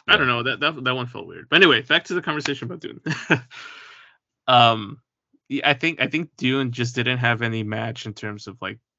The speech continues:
Speaker 1: other big epic scale movies that were nominated on, on, on these lists.
Speaker 2: Sure.
Speaker 1: Uh, like, the, the s-, the score by Hans Zimmer, it was great, but it wasn't,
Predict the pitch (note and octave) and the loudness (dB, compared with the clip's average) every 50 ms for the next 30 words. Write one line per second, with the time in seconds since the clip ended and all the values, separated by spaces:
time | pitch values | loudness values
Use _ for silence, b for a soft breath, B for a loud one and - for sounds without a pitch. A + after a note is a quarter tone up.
0 | _ _ - - A2+ A2 G#2 G2+ A2+ - A2 G#2 G#2 - G2 G2+ - - - - | _ _ -8 -6 -6 -4 -6 -6 -6 -6 -6 -6 -6 -6 -8 -10 -10 -12 -14 -14
1 | - - - F#2+ F#2+ G2+ G2+ G2+ G2+ F#2+ - A2 G#2+ A2+ - - G#2+ F2+ G2+ A2 | -16 -14 -12 -12 -12 -10 -10 -12 -12 -10 -10 -10 -10 -10 -10 -8 -8 -6 -6 -4
2 | A2 G#2+ G#2 G#2 A2 A2 A2 G#2+ A2 A2+ A2 A2+ A#2+ B2 A#2+ B2 B2 A#2+ A#2+ - | -6 -6 -6 -6 -6 -6 -6 -6 -6 -6 -6 -4 -4 -2 -2 -2 -4 -4 -6 -10
3 | - A#2+ B2 B2 A#2+ A#2+ B2 B2 B2+ B2+ B2+ B2+ C3 B2+ C3 C3+ - - - - | -10 -8 -8 -8 -8 -8 -8 -8 -8 -10 -10 -10 -10 -10 -10 -10 -10 -14 -18 -20
4 | - _ _ _ _ _ _ _ _ - - _ _ _ - - A2 G#2+ G#2 G2+ | -20 _ _ _ _ _ _ _ _ -20 -20 _ _ _ -14 -10 -6 -2 0 0
5 | F#2+ G2 F#2 - - _ _ _ _ _ _ _ _ _ _ _ - C#3+ E3 D#3+ | 0 0 -2 -6 -10 _ _ _ _ _ _ _ _ _ _ _ -4 -4 -2 -2
6 | F3+ E3+ C3 A#2 D3 C3+ - - - B2 C3 C3+ C#3 B2+ - - - C#3 D#3 F3+ | -2 -4 -4 -2 -4 -4 -4 -6 -12 -10 -6 -6 -6 -6 -8 -10 -8 -6 -6 -6
7 | F#3 F3+ D3 B2 A#2+ B2+ B2+ C3 C3+ B2+ B2 A#2+ B2+ C3+ C#3+ C#3+ - - D#3+ F3+ | -6 -4 -4 -4 -4 -4 -6 -8 -8 -6 -6 -6 -6 -6 -6 -8 -6 -6 -6 -6
8 | D#3+ D3 - - A2+ A2 C3 F3+ A3 A#3 C#3+ B2+ _ _ - A#2 A2 A2 - B2 | -6 -8 -8 -8 -6 -6 -6 -6 -6 -8 -10 -12 _ _ -8 -6 -6 -4 -4 -6
9 | B2 A2+ A2 - D3 A#2 A#2 | -6 -6 -8 -8 -10 -10 -10